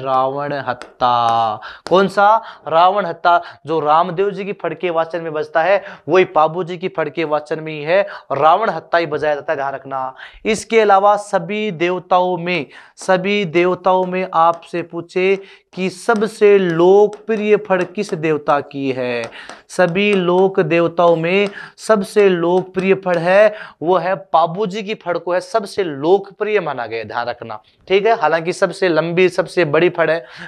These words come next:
वो आगे देवनारायण जी की आएगी आपकी, लेकिन सबसे लोकप्रिय फड़ किसकी है, वो पाबूजी की, ध्यान रखना। इसके अलावा पाबूजी, ध्यान रखना, आप है, वो पाबूजी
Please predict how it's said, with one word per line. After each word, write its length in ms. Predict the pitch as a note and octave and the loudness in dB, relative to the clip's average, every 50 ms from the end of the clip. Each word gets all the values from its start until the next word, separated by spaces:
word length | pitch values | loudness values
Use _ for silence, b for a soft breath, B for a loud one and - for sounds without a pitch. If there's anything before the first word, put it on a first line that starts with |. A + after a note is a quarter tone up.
| B B | B B
वो 80 | D#3+ E3+ | 0 0
आगे 200 | D#3+ D#3+ D#3+ D#3+ | 0 0 -2 -6
देवनारायण 480 | C#3 C#3+ D3+ D#3+ D#3+ E3 E3 E3 E3+ D#3 | -6 -4 -4 -4 -4 -6 -8 -10 -10 -10
जी 120 | E3 F3 | -12 -12
की 80 | D#3+ E3 | -10 -10
आएगी 220 | D#3+ E3 D#3+ E3 | -10 -10 -8 -8
आपकी, 240 | D#3+ D#3 D#3 - G3 G#3 G3+ b b b b b b b | -8 -8 -8 -8 -10 -10 -10 b b b b b b b
लेकिन 160 | F3+ F#3 G3+ F#3+ | -8 -6 -6 -4
सबसे 340 | - - A3+ G3 - A#3+ A3 | -4 -4 -4 -4 -2 -2 -2
लोकप्रिय 600 | F3+ E3 E3+ G#3+ B3+ A#3 - - - C4 C#4 C4 | -2 0 2 2 2 0 -2 -6 -6 -4 -4 -4
फड़ 160 | - G3+ F#3 | -4 -4 -6
किसकी 340 | E3 F#3 F3+ - - - F3 | -6 -6 -10 -10 -8 -6 -4
है, 180 | E3+ G3 G3+ - B B F3+ B B | -4 -4 -6 -8 B B -16 B B
वो 100 | F#3 G3 F#3+ - | 0 0 0 2
पाबूजी 440 | - E3 D#3+ D#3+ D#3+ F#3+ F#3 D#3+ F3 | 2 2 2 2 0 -4 -8 -8 -8
की, 160 | - F#3+ E3 | -8 -8 -8
ध्यान 220 | - C#3 B2 A2+ A2 | -6 -6 -10 -10 -12
रखना। 300 | G#2 - A2 G#2+ G#2 - _ _ _ b b b b b b | -14 -18 -20 -20 -20 -20 _ _ _ b b b b b b
इसके 320 | A3 A#3+ A#3 - - - C#4+ | -6 -6 -6 -6 -4 0 2
अलावा 520 | C#4 - - G#3 G3+ G#3+ A3+ A3+ A#3+ B3 A#3+ - - | 2 2 2 2 2 2 2 4 4 2 2 2 2
पाबूजी, 520 | F#3 F3 E3+ E3+ E3 G3+ A3+ G#3 G3 B3 B3 | 2 4 4 2 0 -4 -6 -6 -6 -6 -8
ध्यान 340 | F3+ F#3+ D3 D#3 E3 F3 E3+ | -8 -8 -4 -4 -2 -2 -2
रखना, 360 | D#3+ - E3 D#3+ E3+ F3+ G3 B B B B B | -4 -4 -2 0 2 2 0 B B B B B
आप 280 | B E3+ F3+ F#3+ F#3+ E3+ | B 2 2 2 0 -2
है, 260 | D#3 F3 F#3+ G#3 G#3+ G3+ B B B B | -6 -6 -4 -4 -4 -6 B B B B
वो 80 | F#3 G3 | 0 0
पाबूजी 640 | G3 G3 G3 F#3 F#3 F3+ F#3 G3+ A3 F#3+ F#3+ A3 A3+ | 0 2 2 2 2 2 0 -2 -4 -4 -4 -6 -8